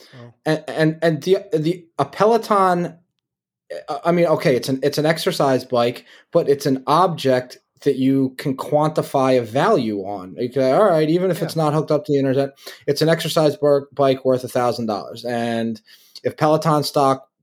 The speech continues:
Speaker 2: you know, goes to zero, I still have an exercise bike. Same thing with Apple. Apple goes, goes broke, and I still have my computer and yada, yada, yada, yada. But if Bitcoin goes to zero, you have nothing. You have what?
Speaker 1: Yeah,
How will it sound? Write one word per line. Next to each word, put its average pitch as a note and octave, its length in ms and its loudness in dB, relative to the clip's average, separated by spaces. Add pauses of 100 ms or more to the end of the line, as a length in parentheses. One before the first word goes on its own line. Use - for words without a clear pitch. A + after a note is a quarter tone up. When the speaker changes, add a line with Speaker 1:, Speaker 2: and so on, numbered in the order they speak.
(120)
Speaker 2:
you D3 120 -2
know, A2+ 240 -2
goes B2+ 240 0
to - 160 -10
zero, C#3 320 2
I A#2+ 100 0
still D#3 240 0
have C#3 180 2
an C3 80 0
exercise A#2+ 540 -4
bike. A2 460 -4 (320)
Same G3 240 0
thing F#3+ 160 0
with F3 120 2
Apple. D3+ 340 0
Apple B2+ 280 -2
goes, B2 440 0 (180)
goes B2+ 200 0
broke, G#3 440 0
and C3+ 200 0
I B2+ 100 -2
still C#3 200 -4
have C3 180 -4
my A#2+ 140 -6
computer E3 540 0
and B2 180 0
yada, A#2+ 180 -2
yada, A2+ 160 0
yada, G#2 180 -2
yada. F#2 100 -14 (280)
But D3+ 140 4
if - 140 2
Bitcoin C#3+ 680 2
goes C#3 340 2
to B2+ 140 -6
zero, C3 460 0 (100)
you D#3 120 0
have E3+ 200 0
nothing. G#3 540 -2
You C3 160 -2
have C#3 460 0
what? - 320 -2 (720)
Speaker 1:
Yeah, B2+ 280 0